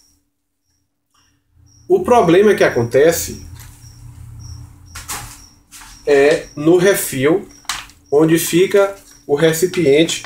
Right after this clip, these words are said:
que armazena a água. Aqui dentro e nessa mangueira.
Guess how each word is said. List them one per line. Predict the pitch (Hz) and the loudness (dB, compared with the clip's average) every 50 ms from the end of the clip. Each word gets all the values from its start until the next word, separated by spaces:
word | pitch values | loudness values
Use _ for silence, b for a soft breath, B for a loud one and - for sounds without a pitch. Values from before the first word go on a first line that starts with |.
| - - _ | -18 -20 _
que | - 175 | -2 -2
armazena | 165 165 170 170 156 135 127 139 156 160 175 | -2 2 2 2 2 2 0 0 0 2 2
a | 180 160 123 117 117 | 2 2 2 2 0
água. | 117 113 113 113 107 107 107 - _ _ _ _ _ b b b b b b b b b b b | 0 0 -2 -4 -4 -4 -8 -14 _ _ _ _ _ b b b b b b b b b b b
Aqui | b 135 131 127 - 196 208 | b -4 -4 -2 0 0 0
dentro | - - 135 135 156 175 170 214 208 233 247 - - _ _ _ _ _ _ _ _ _ _ _ _ _ _ _ _ | 2 4 4 4 4 2 2 0 0 0 -2 -4 -10 _ _ _ _ _ _ _ _ _ _ _ _ _ _ _ _
e | 139 139 | -6 -2
nessa | 139 151 170 165 - 196 | 0 0 2 2 2 2
mangueira. | 202 202 190 151 123 123 120 113 110 117 - | 2 2 2 2 2 2 2 2 0 -4 -10